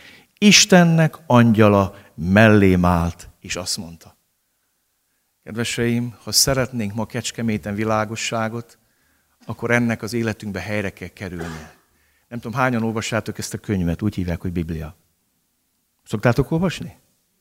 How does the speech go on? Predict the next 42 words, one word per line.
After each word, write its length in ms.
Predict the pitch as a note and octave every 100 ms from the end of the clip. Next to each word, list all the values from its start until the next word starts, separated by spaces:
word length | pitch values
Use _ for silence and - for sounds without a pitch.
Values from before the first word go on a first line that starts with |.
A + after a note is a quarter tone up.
| _ _ _ - _ - G2
Van 380 | A#2+ C#3 D#3 D#3+ -
Istennek 640 | D#3 - - B2+ B2+ A2+
szava 460 | - - C3 A2+ G2+
neked 420 | G2+ G#2 A2 F#2+
minden 440 | G2 G#2+ G2+ G2
reggel, 540 | F#2 F#2+ F#2+ G#2+ C3 C3
mikor 260 | A2+ -
fölkelsz, 640 | F2+ - A#2 A2 - A#2 -
hogy 80 | -
"Uram, 280 | B2 A#2+ A#2
szólj 360 | - - G2+
hozzám. 500 | F#2 E2 F#2+ E2 D#2+ _ _ - - - _
Uram, 260 | C3+ C3 B2+
nehéz 340 | C3 C3 A#2+
napom 320 | A2+ - F#2+
lesz. 280 | F2 D#2+ -
Uram, 220 | C#3 C#3
nem 180 | C#3+ D3
tudom, 220 | C#3+ C#3
milyen 180 | C3 A#2+
állapotban 540 | A2+ A2 A2+ G#2 G#2+ G#2
lesz 200 | G2 -
a 40 |
főnököm, 640 | - A#2 A2+ A2 A2 G2+
a 20 |
munkatársam. 840 | F#2 G2+ G#2+ - G2+ G2+ - G2 F#2+ - - - -
Uram, 220 | C#3 C#3
nem 160 | D3 D#3+
tudom, 180 | D3
milyen 140 | C3+ B2+
állapotban 380 | A#2+ B2 G#2+ A#2
áll 100 | A2+
haza 260 | A#2 A2+
otthon 320 | - B2+ -
a 40 | F#2+
családom, 600 | - A2+ G#2+ G#2 G#2 F#2+
a 40 |
fér-, 340 | E2 - A2+ -
a 40 |
feleségem, 520 | - A2+ A2+ - G2+ F2
a 40 |
gyermekeim. 640 | F2+ G#2+ G#2+ G2+ - G2+